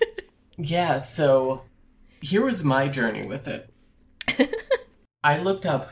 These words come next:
Speaker 1: what super romance was, and I got a modern thing from the Harlequin site, w-, because apparently this is a long-running series, super romance. Um,
Speaker 2: Mm-hmm.
Speaker 1: and Harlequin currently defines it as, like, a, a bigger story.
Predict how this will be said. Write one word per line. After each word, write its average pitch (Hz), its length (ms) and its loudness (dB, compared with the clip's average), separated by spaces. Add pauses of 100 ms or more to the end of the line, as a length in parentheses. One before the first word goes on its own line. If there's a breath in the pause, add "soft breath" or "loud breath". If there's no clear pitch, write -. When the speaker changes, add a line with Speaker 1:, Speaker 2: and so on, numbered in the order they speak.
Speaker 1:
what 127 240 -2
super 139 260 0
romance 117 460 -2
was, 110 220 -8
and 110 100 -4
I 110 60 -4
got 131 240 0
a 131 40 -6
modern 131 720 -2 (140)
thing 120 180 -2
from 113 140 -6
the 110 80 -4
Harlequin 110 480 -2
site, 107 320 -6
w-, - 180 -10
because 135 440 -4
apparently 139 400 -2
this 131 240 -6
is 123 180 -4
a 113 120 -4
long-running 139 680 -2
series, - 760 -6 (380)
super 120 280 -2
romance. 104 720 -6 (440)
Um, 240 300 2
Speaker 2:
Mm-hmm. 175 160 -2 (720)
Speaker 1:
and 120 260 -2
Harlequin 147 460 0
currently 135 380 -2
defines 113 380 -4
it 110 40 -4
as, 101 240 -4
like, 98 400 -10 (460)
a, 139 180 2
a 139 100 0
bigger 131 360 0
story. - 600 -6